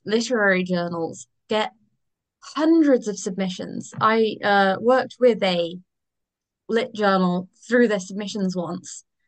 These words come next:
and they were on maybe their second publication. They had no funding. They were a small team of volunteers and hundreds. We had a whole spreadsheet set up with, um, our values or their values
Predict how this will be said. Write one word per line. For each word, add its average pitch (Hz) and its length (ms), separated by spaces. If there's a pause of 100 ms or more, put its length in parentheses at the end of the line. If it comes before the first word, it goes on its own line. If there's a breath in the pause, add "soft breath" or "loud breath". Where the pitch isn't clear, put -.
(220)
and 202 200
they 240 200
were 262 160
on 254 200
maybe 247 240
their 220 180
second 262 640 (340)
publication. 240 840 (420 loud breath)
They 202 100
had 185 260
no 247 280
funding. 208 640
They 196 140
were 190 160
a 190 60
small 262 440
team 190 440
of 180 300
volunteers 180 920 (880)
and 196 380 (760)
hundreds. 240 920
We 208 120
had 196 140
a 202 40
whole 254 300
spreadsheet 220 560
set 180 220 (100)
up 143 140 (500)
with, 185 340 (220)
um, 175 420
our 240 260
values 185 460
or 170 120
their 214 220
values 175 640